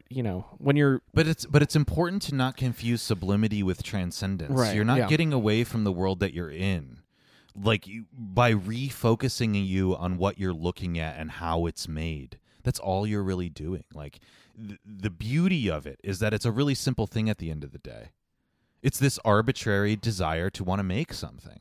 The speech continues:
Speaker 1: Right.
Speaker 2: But the question of how you make something and how you, uh, communicate with another person through what you've made is deeply simple and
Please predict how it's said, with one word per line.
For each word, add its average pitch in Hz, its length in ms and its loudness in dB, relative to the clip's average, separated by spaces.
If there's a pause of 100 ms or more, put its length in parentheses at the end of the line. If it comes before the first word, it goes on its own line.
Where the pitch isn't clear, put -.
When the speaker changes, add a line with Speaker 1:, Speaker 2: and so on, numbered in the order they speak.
(120)
Speaker 1:
Right. 90 240 -10 (200)
Speaker 2:
But 123 120 4
the 123 80 2
question 135 580 0
of 98 140 0
how 107 400 2
you 120 220 -2
make 92 280 -4
something 117 600 -4 (340)
and 101 220 0
how 101 300 4
you, 101 480 0 (420)
uh, 85 220 0 (280)
communicate 101 880 0 (280)
with 104 220 4
another 95 380 2
person 92 560 -4
through 87 480 -4
what 92 260 -2
you've 85 260 -8
made 76 460 -8 (400)
is 113 240 4 (1300)
deeply 151 500 -4
simple 156 800 -4 (680)
and 110 340 2